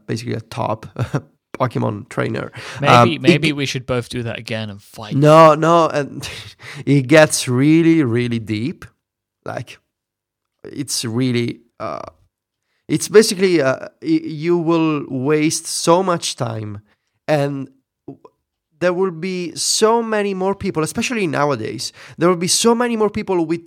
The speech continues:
Speaker 1: so much more time than you anyway. It's, uh, just when you look up,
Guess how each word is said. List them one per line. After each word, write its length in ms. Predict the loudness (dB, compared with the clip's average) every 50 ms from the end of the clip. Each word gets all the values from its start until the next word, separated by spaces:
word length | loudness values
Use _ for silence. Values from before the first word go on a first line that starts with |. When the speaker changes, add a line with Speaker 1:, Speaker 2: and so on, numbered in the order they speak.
| _ _ _ _
Speaker 1:
so 320 | -10 -8 -2 0 0 0
much 260 | 0 0 -4 -6 -6 -6
more 160 | -4 -4 -6
time 340 | -6 -6 -6 -6 -6 -6 -6
than 240 | -6 -6 -6 -4 0
you 180 | 2 4 4
anyway. 480 | 2 2 0 -4 -4 -4 -4 -6 -8 -10 -16 _ _ _ _ _ _ _ _ _ _ -12
It's, 260 | -10 -10 -8 -10 -10 -8
uh, 160 | -6 -8 -8 -8 -12 -20 -20 -20 _ -18 -18 -14 -10
just 260 | -8 -6 -6 -6 -2
when 160 | -2 -2 0 0
you 80 | -2
look 260 | -2 -2 -4 -2 2
up, 320 | 2 2 2 0 -8 _